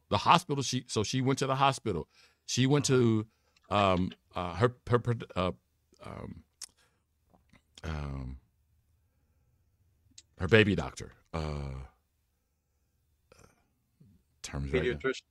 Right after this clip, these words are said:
Speaker 1: Pediatrician. I want,
Speaker 2: Mm-hmm.
Speaker 1: I, I knew podi-, podiatrist wasn't the right answer.
Speaker 2: No, that's
Speaker 1: So,
Speaker 2: <laughs>
Speaker 1: so she went to her pediatrician. So we asked pediatricians, you know, um,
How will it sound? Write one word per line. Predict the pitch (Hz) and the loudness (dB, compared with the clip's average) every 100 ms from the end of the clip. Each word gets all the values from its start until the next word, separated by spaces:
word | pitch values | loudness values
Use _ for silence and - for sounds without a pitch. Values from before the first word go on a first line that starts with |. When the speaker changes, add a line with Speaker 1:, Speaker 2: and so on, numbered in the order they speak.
| _ - | _ -2
Speaker 1:
Pediatrician. | 151 127 - 120 - - _ _ _ _ | 2 4 4 0 -4 -14 _ _ _ _
I | 104 | 2
want, | 117 | 4
Speaker 2:
Mm-hmm. | 120 135 | 2 -2
Speaker 1:
I, | 113 107 | 0 4
I | |
knew | 120 196 | 8 8
podi-, | 185 - 143 135 113 | 8 8 10 8 2
podiatrist | - 135 131 120 117 | 6 8 8 6 0
wasn't | 120 123 104 98 - _ _ _ _ | 4 6 6 0 -4 _ _ _ _
the | 110 | 6
right | 120 117 | 8 10
answer. | 135 120 - 107 - - | 8 6 2 -4 -4 2
Speaker 2:
No, | 151 107 | 4 6
that's | 110 117 - | 4 0 0
Speaker 1:
So, | - - 202 185 185 - - | 2 6 10 10 10 2 -20
Speaker 2:
<laughs> | - - | -20 -14
Speaker 1:
so | - - 180 160 - - 180 - _ - | 0 6 10 8 6 -2 -4 -6 _ -4
she | - | 4
went | 185 185 | 6 8
to | 185 | 6
her | |
pediatrician. | 185 208 208 196 254 247 - 82 - _ _ _ _ _ _ - | 4 4 4 2 2 2 0 -6 -10 _ _ _ _ _ _ -10
So | - 87 131 165 _ _ | -2 2 2 0 _ _
we | 98 117 | 0 2
asked | 107 135 - | 4 4 4
pediatricians, | 170 180 185 240 - 95 78 | 4 4 8 6 6 0 0
you | 120 | 0
know, | 120 113 156 _ _ _ _ _ _ | 2 0 -2 _ _ _ _ _ _
um, | - 95 95 95 87 | -4 0 0 -2 -4